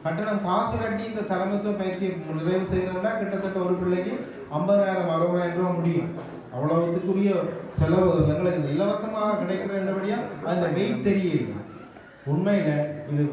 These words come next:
நான் காசு கொடுத்து படிக்கிறேன்னா ஐம்பதாயிரம், அறுபதாயிரம் ரூபாய் காசை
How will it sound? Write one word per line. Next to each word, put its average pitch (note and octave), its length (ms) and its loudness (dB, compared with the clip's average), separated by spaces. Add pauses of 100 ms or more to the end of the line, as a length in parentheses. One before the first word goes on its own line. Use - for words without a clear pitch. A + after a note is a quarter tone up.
நான் C#3+ 280 0
காசு G3+ 320 4
கொடுத்து G3+ 320 0
படிக்கிறேன்னா F#3+ 640 0
ஐம்பதாயிரம், F#3 540 0
அறுபதாயிரம் F3 440 0
ரூபாய் D3+ 180 2
காசை E3 340 2